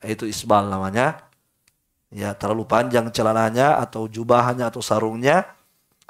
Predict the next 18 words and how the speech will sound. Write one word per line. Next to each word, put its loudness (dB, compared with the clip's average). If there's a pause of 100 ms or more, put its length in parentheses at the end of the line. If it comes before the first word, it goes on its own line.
(140)
sehingga 4
dua 4
mata 4
kakinya 0 (800)
tertutup, -6
itu -10
tidak -12
boleh. -10 (1040)
Dan -10
itu -10
bukan -2
adab. 0 (440)
Itu -8
tidak -2
adab 2
berpakaian. -2
Itu -6
ti-, -20